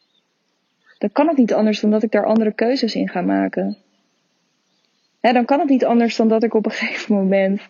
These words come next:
denk, "Ja, weet ik veel, mijn prijzen kunnen omhoog, of mijn verdienmodel kan anders, of,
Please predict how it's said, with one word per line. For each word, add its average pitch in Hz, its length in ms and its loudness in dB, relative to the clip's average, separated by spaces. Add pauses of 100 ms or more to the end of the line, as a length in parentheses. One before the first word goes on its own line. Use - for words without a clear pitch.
denk, 190 340 0
"Ja, 214 460 -4 (640)
weet - 100 -4
ik 214 80 -4
veel, 220 180 0
mijn 208 140 2
prijzen 214 360 0
kunnen 208 200 0
omhoog, 190 520 0
of 190 120 -6
mijn 196 120 0
verdienmodel 208 560 2
kan 196 180 -4
anders, 190 640 -2
of, - 320 -4